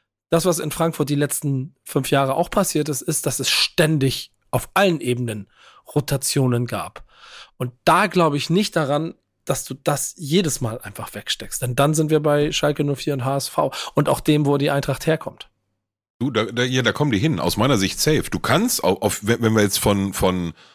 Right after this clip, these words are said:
Speaker 2: ähm, <clears throat> von dem Typ, Ohrenstein und dem Vorstand, der da jetzt sitzt, da werden vier Namen immer, ähm, äh, äh, immer genannt. Finanzvorstand, Sportvorstand et cetera pp., auch wenn ich sie jetzt alle im Einzelnen nicht mehr aufhab. Ähm,
Speaker 1: Hellmann,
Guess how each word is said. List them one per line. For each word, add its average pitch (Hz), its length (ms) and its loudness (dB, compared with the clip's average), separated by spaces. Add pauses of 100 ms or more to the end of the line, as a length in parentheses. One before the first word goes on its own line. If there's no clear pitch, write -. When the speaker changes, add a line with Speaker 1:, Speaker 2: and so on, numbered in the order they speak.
(220)
Speaker 2:
ähm, 87 540 0 (240)
<clears throat> 151 240 2
von 92 240 -2
dem 170 200 2
Typ, 202 280 -2
Ohrenstein 170 580 2
und 101 200 -2
dem 139 160 2
Vorstand, 143 440 0
der 120 80 2
da 113 80 2
jetzt 92 180 2
sitzt, 117 280 0
da 95 200 -2
werden 101 220 2
vier 117 220 0
Namen 107 320 0
immer, 92 400 0 (1200)
ähm, 107 460 4 (380)
äh, 123 60 0
äh, 110 340 4
immer 117 240 2
genannt. 127 320 2
Finanzvorstand, 127 920 2
Sportvorstand 120 800 0
et 104 80 -4
cetera 110 320 2
pp., - 260 0
auch 107 140 0
wenn 101 100 -4
ich 104 80 -4
sie 101 80 -2
jetzt 95 200 -2
alle 101 200 0
im 101 140 -2
Einzelnen 104 280 0
nicht 95 120 -2
mehr 85 80 2
aufhab. 165 420 2 (380)
Ähm, 120 60 6
Speaker 1:
Hellmann, 196 540 4